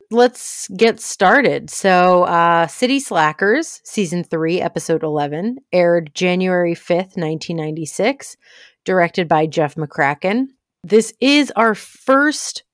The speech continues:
Boy Meets World episode of nineteen ninety-six. It is a new year, so I believe we need to take a moment to just set the stage, remind everybody what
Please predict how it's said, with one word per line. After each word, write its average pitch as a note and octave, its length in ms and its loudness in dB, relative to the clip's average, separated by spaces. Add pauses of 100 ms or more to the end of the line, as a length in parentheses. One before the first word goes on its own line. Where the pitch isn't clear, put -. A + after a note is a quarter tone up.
(120)
Boy A#3+ 160 6
Meets B3 240 2
World A3+ 180 4
episode G#3 640 2
of A3 200 4
nineteen G3+ 400 2
ninety-six. F3+ 760 0
It G3 100 0
is F#3+ 100 0
a F3+ 80 0
new F3+ 300 -2
year, E3 640 -2 (220)
so F3 240 0
I E3+ 60 4
believe F3+ 440 0
we F3 100 -2
need F3 200 -4
to D#3+ 80 -10
take F3+ 280 -4
a F3 60 0
moment E3 560 -4 (460)
to G#3+ 240 0
just - 320 -4
set B3 180 2
the C#4+ 100 -4
stage, - 920 -2 (520)
remind G3+ 540 2
everybody F3+ 840 0
what E3 420 0